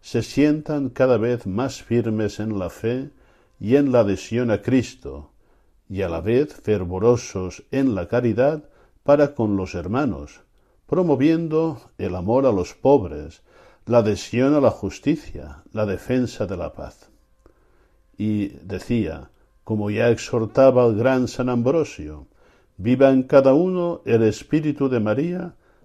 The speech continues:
para ensalzar al Señor. Reine en cada uno el alma de María para gloriarse en Dios".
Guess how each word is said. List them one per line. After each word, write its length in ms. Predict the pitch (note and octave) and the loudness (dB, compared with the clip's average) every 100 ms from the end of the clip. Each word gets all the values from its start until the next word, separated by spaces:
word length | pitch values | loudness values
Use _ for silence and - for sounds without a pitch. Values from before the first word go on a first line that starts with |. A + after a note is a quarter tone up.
| _ | _
para 220 | A#2 A#2+ | 2 4
ensalzar 720 | A2 G2+ - A2 A#2 - C#3 | 2 -2 -2 -2 0 2 2
al 160 | C3+ B2+ | 2 0
Señor. 440 | - A#2+ F2 D2 C2+ - _ _ _ _ | -4 -6 -4 -8 -14 -20 _ _ _ _
Reine 720 | F2+ G#2 C#3+ C#3 B2+ D3+ E3 - - _ | -8 4 6 6 4 0 -4 -8 -18 _
en 200 | G2+ F#2+ | -6 -4
cada 280 | - B2+ A2 | 0 2 4
uno 480 | A2+ A2+ G#2+ G2+ - | 2 2 0 -2 -6
el 180 | G2+ G2+ | -6 0
alma 380 | B2 C3+ F#2+ G2+ | 2 2 0 0
de 100 | A#2+ | 0
María 560 | F#2+ F#2 G#2 G#2 G#2+ - _ _ _ | 0 -2 -2 -2 -6 -14 _ _ _
para 240 | C3 B2+ G#2 | 0 2 2
gloriarse 800 | G2 F2 F2 G2+ G2 F#2+ - F2 | 0 -4 -4 -4 -4 -6 -12 -12
en 120 | D#2 | -10
Dios". 440 | C#2+ C2+ - - | -12 -14 -18 -20